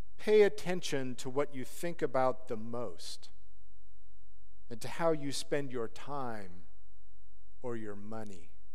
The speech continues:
What a great question. You can also ask yourself, "How can you be more like a doula?" The black womanist theologian Katie Cannon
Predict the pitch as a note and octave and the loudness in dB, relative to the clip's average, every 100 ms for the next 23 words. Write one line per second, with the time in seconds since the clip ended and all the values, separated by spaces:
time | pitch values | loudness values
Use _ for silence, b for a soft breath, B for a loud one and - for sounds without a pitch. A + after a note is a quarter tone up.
0 | - - - - - - B2+ A#2+ A#2 A#2+ | -2 -2 -2 -2 -2 -2 -2 0 0 0
1 | A#2+ A#2 A2+ - F#2+ E2 - - - - | 0 -2 0 0 0 -2 -2 -2 -2 0
2 | - - - - - - - - - - | 0 0 0 0 -2 0 0 0 0 0
3 | - - - - - - - - D#3+ F#3+ | 0 0 0 0 0 0 0 0 0 2
4 | G#3+ G3+ A3 G#3+ F3 D#3 C#3+ D3 D3+ D3+ | 2 2 2 2 4 4 4 2 2 2
5 | - C#3+ B2+ - C3+ B2+ - - - F#3+ | 2 2 2 2 2 2 2 -2 0 0
6 | F#3 F3+ - D#3 D3 C3 C#3+ B2+ C3+ C#3+ | 2 2 0 -2 0 0 0 2 0 2
7 | C#3 C#3 C#3 C3+ A#2+ B2 A#2+ - - A#2 | 2 2 0 0 0 2 2 0 -2 -2
8 | G2+ A#2 C3 G#2+ E2+ E2 - - - - | 0 0 0 0 0 -2 -2 -2 -2 -2
9 | - - - - - - - - - - | -2 -2 -2 -2 -2 -2 -2 -2 0 0
10 | - - - - - - - - - A#2 | 0 0 0 0 0 0 -2 -2 -2 2
11 | C3+ C#3+ - C#3 D3 D3 C3+ - - D3 | 4 4 4 2 2 2 2 2 0 2
12 | C3+ C#3 C#3+ C3 B2 A#2+ D#3+ E3+ C#3+ - | 2 2 2 0 0 0 0 0 0 0
13 | D#3+ E3+ C3+ A2+ A2 | 0 0 0 0 0